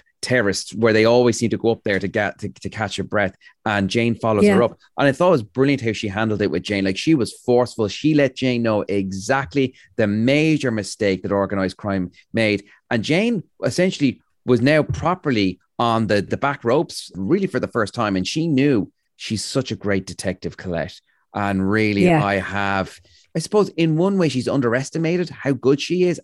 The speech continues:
Speaker 1: and the flaws that are very much evident within her department. So I thought that was really well done. And I suppose when you see all the story play out, you kind of really see characters like Ross, for example, going back to him. What a nasty piece of work he was. But then again, I know you can turn around and say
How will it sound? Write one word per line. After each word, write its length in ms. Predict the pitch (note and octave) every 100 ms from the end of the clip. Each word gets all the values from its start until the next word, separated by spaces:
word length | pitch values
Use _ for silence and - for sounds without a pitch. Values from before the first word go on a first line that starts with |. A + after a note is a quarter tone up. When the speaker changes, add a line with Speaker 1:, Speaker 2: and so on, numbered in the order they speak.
| -
Speaker 1:
and 260 | G#2+ F#2+ -
the 80 | -
flaws 640 | - - A#2 B2+ C3 F#2+ G2
that 120 | G2
are 60 |
very 200 | F2 G#2+
much 200 | G#2 G2 -
evident 340 | A2 G2+ F#2+ F#2
within 240 | G2+ G2
her 160 | F#2 G2
department. 540 | G2+ G#2 A#2 C#2 - _ _
So 100 | -
I 60 | B2
thought 340 | - D#3+ D#3+
that 240 | - D#3 B2+
was 240 | A2 - - - -
really 480 | A2 B2+ D3+ C#3+
well 300 | B2+ A#2 G#2+
done. 260 | G2 A#2 G#2+ C3+
And 180 | C#3 - _ _
I 40 | A#2
suppose 220 | - C3+
when 160 | C3 B2+
you 160 | A#2+
see 300 | - - D3
all 100 | D3+
the 80 | A2+
story 460 | - - A2 A2 F#2+
play 340 | - G2 G#2+
out, 120 | G#2+ - _ _ _
you 100 | A#2
kind 300 | - D3+ F#3+
of 120 | C#3
really 120 | D3
see 200 | A#2 C3+
characters 380 | - A#2+ A#2+ F#2
like 120 | A2+
Ross, 320 | F2 A2 C#3 -
for 120 | G#2+
example, 380 | F#2 F#2+ E2+ F2+
going 180 | A2+
back 180 | A2 A#2+
to 100 | F#2+
him. 320 | F#2+ B2 G#2+ - _ _ _
What 160 | - G3+
a 80 | D3
nasty 460 | A#2 C#3+ D#3 B2
piece 280 | G#2 B2+ A2+
of 100 | A2
work 200 | G2+ A2+
he 140 | - G#2
was. 240 | A#2+ B2 _ _
But 140 | A#2
then 160 | F#3 G3
again, 400 | F#3+ F#3+ F#3+ F#3+
I 80 | C#3+
know 120 | D3
you 100 | E3+
can 100 | D#3
turn 140 | - D#3+
around 60 |
and 100 | D3+
say 140 | D3